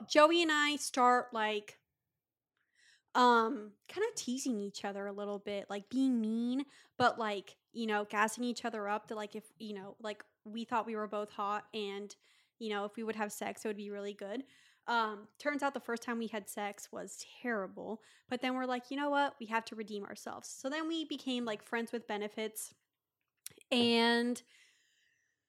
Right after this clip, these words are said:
um, <sighs> basically, he, then he met a chick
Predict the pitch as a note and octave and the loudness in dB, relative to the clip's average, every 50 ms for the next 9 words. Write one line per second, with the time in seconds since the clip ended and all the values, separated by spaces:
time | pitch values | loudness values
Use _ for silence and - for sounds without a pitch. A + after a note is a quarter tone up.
0 | _ _ _ _ _ _ _ _ _ _ _ _ _ _ _ _ _ _ _ _ | _ _ _ _ _ _ _ _ _ _ _ _ _ _ _ _ _ _ _ _
1 | _ _ _ - C#4 C#4+ C4+ C4+ C4 B3 B3 B3+ B3 A#3+ G#3+ - - - - - | _ _ _ 2 6 8 8 8 8 8 6 6 6 4 4 2 0 -2 -4 -6
2 | - - - - - - - - - - - - - - - - D4 D4 C#4+ - | -8 -10 -12 -14 -16 -16 -18 -20 -20 -20 -20 -20 -20 -20 0 2 2 2 4 2
3 | - C#4+ - C#4 C#4 C#4 C#4 C#4 - B3 - - B3 A#3+ A#3+ - A#3+ A#3+ A#3 B3 | 0 0 2 2 2 4 2 2 -2 -2 -4 -4 -4 -2 0 0 0 0 0 -2
4 | A#3+ A#3 A3+ A3 G#3+ - - - G#3+ G3+ G3+ G3+ - | -2 0 -2 -2 -2 -6 -4 -4 -2 -4 -4 -6 -10